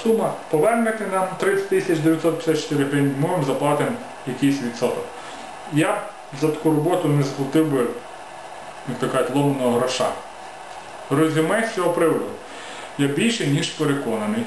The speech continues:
не дивлячись на те, що я з працівником колекторської компанії переговорив, сказав, що п'ять років тут же ця Тетяна Миколаївна не живе, що я власник, я взагалі відношення до цього борга не маю, що не пишіть мені цих листів, не дивлячись на те, що я їй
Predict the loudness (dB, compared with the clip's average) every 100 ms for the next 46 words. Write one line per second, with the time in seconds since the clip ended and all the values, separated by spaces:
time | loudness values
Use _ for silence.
0 | -2 0 4 4 2 0 -4 -2 0 2
1 | 2 0 2 4 4 2 0 0 2 4
2 | 4 4 0 -6 -2 2 2 2 -2 -6
3 | -6 -4 0 2 0 2 2 2 2 2
4 | 0 -2 -4 0 0 0 0 0 2 2
5 | 0 0 0 0 0 0 0 -2 -2 0
6 | 0 0 2 0 0 0 0 2 2 4
7 | 2 0 0 2 2 2 2 0 -4 -2
8 | 0 2 2 2 2 0 0 2 0 2
9 | 2 2 0 4 4 4 2 -2 -8 -14
10 | -6 -2 0 0 0 2 0 0 -2 -2
11 | -4 -4 0 0 2 2 2 0 -2 0
12 | 2 0 2 2 4 2